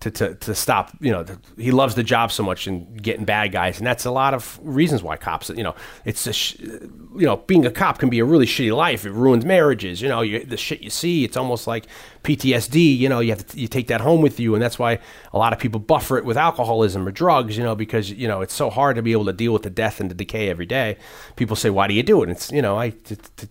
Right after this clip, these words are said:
take people off the street. And then the reverse of that is, like, you know, I say to you that, or I bring up,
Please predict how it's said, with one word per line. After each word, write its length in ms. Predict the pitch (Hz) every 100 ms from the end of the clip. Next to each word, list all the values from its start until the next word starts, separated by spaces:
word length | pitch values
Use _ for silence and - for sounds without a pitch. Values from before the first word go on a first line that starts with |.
| -
take 180 | 123 -
people 240 | 117 104
off 100 | 98
the 80 | 110
street. 320 | - 165 127
And 100 | 98
then 140 | 104
the 80 | 101
reverse 480 | 92 101 107 147 -
of 80 | 92
that 160 | 87 85
is, 280 | 85 85 - - - - -
like, 160 | 95 -
you 100 | 123
know, 100 | 95
I 120 | 95
say 220 | 104 -
to 80 | 98
you 220 | 104 113
that, 200 | 95 92
or 180 | 98 92
I 100 | 90
bring 380 | 90 - 104 101
up, 200 | 95 87